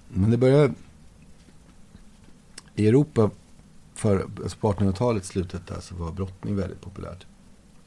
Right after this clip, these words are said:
Och, eh, då var det grekisk-romersk brottning. Men när den kom till England så blev det lite hårdare, och sen kom det till Lancashire.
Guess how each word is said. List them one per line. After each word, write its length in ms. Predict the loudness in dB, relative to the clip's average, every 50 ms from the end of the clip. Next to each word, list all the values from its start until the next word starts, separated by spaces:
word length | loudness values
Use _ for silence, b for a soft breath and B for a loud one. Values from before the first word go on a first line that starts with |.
| -20 -20 -20 -20 -16 -12
Och, 500 | -10 -10 -10 -10 -12 -20 -20 -14 -8 -6
eh, 400 | -4 -2 -2 -2 -2 -2 -2 -4 -4 -8 -10 -14 -18 -20 -20 -20 -20 -20 -20 _ -20 -16 -10
då 80 | -4
var 60 | -2 -2
det 60 | 0
grekisk-romersk 680 | 0 0 0 0 -2 -6 -4 -2 0 0 0 -2 -2
brottning. 360 | -6 -8 -8 -8 -10 -16 -16 -16 B B B B B B B B
Men 120 | 0 2
när 80 | 2 4
den 120 | 2 2
kom 260 | 0 2 2 2 0
till 360 | 0 0 0 0 0 0 -2 0
England 400 | 0 2 4 4 4 2 0 -2
så 100 | -2 -2
blev 120 | -2 -2
det 60 | -2
lite 120 | -2 -4 -6
hårdare, 580 | -4 -2 0 0 0 0 0 0 0 0 0
och 160 | -2 -2 -6 -6
sen 180 | -4 -4 -4
kom 180 | -2 -2 -4 -4
det 60 | -4
till 140 | -4 -4 -2
Lancashire. 680 | -2 -2 -2 -4 -4 -6 -8 -6 -6 -8 -8 -8 -10